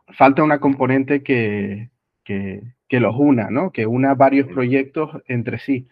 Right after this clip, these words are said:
Speaker 1: Y Treasure dao intenta hacerlo y al parecer, pues, eh, al parecer lo está haciendo más o menos bien.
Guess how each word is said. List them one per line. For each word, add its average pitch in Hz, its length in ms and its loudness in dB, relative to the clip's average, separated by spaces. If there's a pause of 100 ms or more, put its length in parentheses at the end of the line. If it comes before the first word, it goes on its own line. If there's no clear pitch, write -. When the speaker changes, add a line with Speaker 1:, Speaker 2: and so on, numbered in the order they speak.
(420)
Speaker 1:
Y 127 220 0
Treasure 127 360 -2
dao 151 480 0 (160)
intenta 123 400 -4
hacerlo 160 540 -2
y 117 80 -4
al 101 100 -6
parecer, 113 360 -8
pues, 104 400 -4 (480)
eh, 104 420 -8
al 101 100 -6
parecer 110 280 -2
lo 135 60 4
está 127 140 -2
haciendo 123 320 -2
más 120 140 -2
o - 20 -2
menos 117 200 -2
bien. 120 300 0